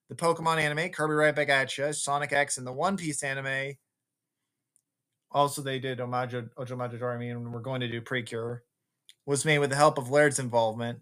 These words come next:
There was an attempt before this in C G I of a C G, of a Turtle C G I movie, but it didn't work well, but it's important for later. Also, they did a crossover with the A series and original comics in two thousand nine in Turtles Forever.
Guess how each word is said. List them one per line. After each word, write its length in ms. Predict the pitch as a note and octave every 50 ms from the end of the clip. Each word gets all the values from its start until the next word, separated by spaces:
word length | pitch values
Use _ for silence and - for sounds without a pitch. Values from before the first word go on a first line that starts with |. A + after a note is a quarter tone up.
| _ -
There 180 | - D3 E3 F#3
was 180 | G#3+ A#3+ A3+
an 80 | A3+ A3+
attempt 220 | G#3+ A3 G#3 F#3
before 220 | E3 D3+ E3+ E3+ E3+
this 160 | E3 D#3 -
in 80 | D#3 C#3
C 160 | - D3+ D3+
G 140 | C#3+ C3 C#3
I 120 | C3+ C#3
of 80 | C#3 C3
a 40 | B2
C 140 | - C#3+ C3
G, 180 | B2 B2+ - _ _ _ _ -
of 120 | B2+ B2+
a 160 | C3 B2+ B2+
Turtle 260 | A2+ - - C#3 C3+
C 160 | C3 - D3 B2+
G 120 | A#2+ B2+
I 120 | B2+ C3+
movie, 300 | C3 C3+ C3+ C3 C3 C3
but 240 | A#2 B2 B2+ A#2+ A2+
it 100 | A#2+ A2
didn't 220 | - C#3 C3+ C3 C3
work 200 | C3 B2+ B2 -
well, 120 | C3+ B2+
but 240 | B2 B2 A#2 - _ -
it's 160 | - D3+ - E3+
important 460 | E3 - G#3+ G#3+ F3+ F3 E3+ C#3+ -
for 140 | D3 C#3+ C#3
later. 500 | C3+ C#3 C3 B2 A#2+ A#2 A2+ A2+ A#2+ _ _ _ _ _ _ _ _ _ _ _ _ _ _ _ _ _ _ _ _ _ _ _ _ _ _ _ _ _ - _ _ _ - _ _ _ _ _ _ -
Also, 320 | - F#3+ A3 G#3+ - - G#3+
they 80 | G#3
did 100 | G3 F#3
a 20 | -
crossover 360 | - F#3 F3+ F3+ F3 F3+ F3
with 100 | E3+ D3+
the 140 | D#3 D#3+ C#3+
A 160 | D3 D3 C#3+
series 300 | - - D3+ D3+ D3 C#3+
and 80 | C#3+ C3+
original 320 | C3 C3+ C3 B2 C#3 B2+
comics 480 | A#2+ - C3 C3 C3 B2+ B2 B2 - -
in 140 | B2+ B2+
two 120 | A#2 C3+ B2
thousand 300 | B2+ A#2+ A2 G#2+ A#2+ D3+
nine 300 | F#3+ G3 F#3+ F#3 F3+ E3+
in 100 | E3 D#3
Turtles 260 | D3 C3+ C3 C3 -
Forever. 440 | - D#3 C#3 B2 A2+ A2 A#2 A2+